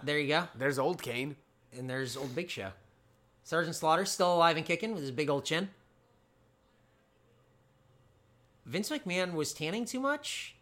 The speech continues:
Speaker 1: or something. He looked, like, spotty.
Speaker 2: <laughs> All right, number six.
Speaker 1: Brian, who do you think number six is?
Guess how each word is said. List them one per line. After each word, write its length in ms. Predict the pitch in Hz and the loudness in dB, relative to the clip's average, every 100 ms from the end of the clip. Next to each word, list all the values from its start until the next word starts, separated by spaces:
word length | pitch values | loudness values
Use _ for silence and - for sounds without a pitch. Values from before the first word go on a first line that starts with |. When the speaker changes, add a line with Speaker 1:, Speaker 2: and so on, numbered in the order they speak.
| - | -4
Speaker 1:
or 540 | 139 135 135 131 131 | 0 2 2 0 -4
something. 480 | - 170 220 226 214 - - | -6 -8 -6 -6 -8 -12 -10
He 160 | 143 | -6
looked, 120 | 147 | -4
like, 140 | 151 - | -6 -8
spotty. 440 | - 120 107 67 _ _ | -6 -4 -4 -8 _ _
Speaker 2:
<laughs> 240 | - - 131 | -16 -2 4
All 1300 | 160 - - 139 - _ _ _ - - - - - | 4 2 -8 -8 -8 _ _ _ -20 -20 -20 -14 -8
right, 180 | 64 67 | -6 -4
number 180 | 120 131 | -4 -4
six. 460 | - 139 110 - 131 | 0 0 0 -4 0
Speaker 1:
Brian, 180 | 165 | 0
who 80 | 151 | 0
do 20 | 147 | -4
you 40 | |
think 140 | 156 151 | -4 -4
number 140 | 139 | -4
six 240 | 156 - | -6 -8
is? 220 | 92 - | -10 -14